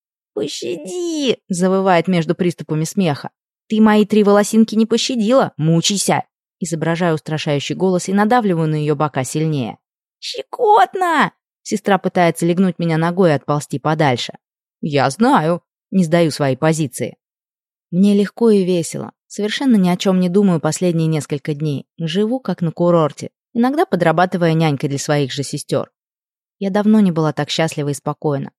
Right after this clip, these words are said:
Атмосфера дома отца влияет на меня благоприятно. Мама была права, мне стоило ненадолго вырваться из своей квартиры и сменить обстановку. «Даша, отец внизу готов отвезти тебя в город!» На пороге, привалившись плечом к косяку, стоит Люда.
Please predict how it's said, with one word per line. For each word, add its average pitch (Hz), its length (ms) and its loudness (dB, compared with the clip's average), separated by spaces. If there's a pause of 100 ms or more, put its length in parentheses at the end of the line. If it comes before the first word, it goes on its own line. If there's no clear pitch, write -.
(100)
Атмосфера 208 520 0
дома 196 300 2
отца 190 240 -2
влияет 190 400 0
на 185 60 -4
меня 170 200 -2
благоприятно. 160 800 -4 (300)
Мама 165 260 0
была 156 220 0
права, 160 360 0
мне 151 160 -2
стоило 175 320 0
ненадолго 147 540 -2
вырваться 151 400 -2
из 131 100 -8
своей 151 200 -4
квартиры 160 480 -4
и 135 40 -4
сменить 147 380 -4
обстановку. 147 680 -4 (380)
«Даша, 202 560 2
отец 208 320 -2
внизу 240 300 4
готов 220 320 2
отвезти 202 420 0
тебя 185 260 0
в 170 60 -4
город!» 170 420 2 (320)
На 170 80 -2
пороге, 170 380 0
привалившись 160 560 -2
плечом 151 360 -4
к - 40 -20
косяку, - 360 -6
стоит 135 380 -4
Люда. 147 320 -4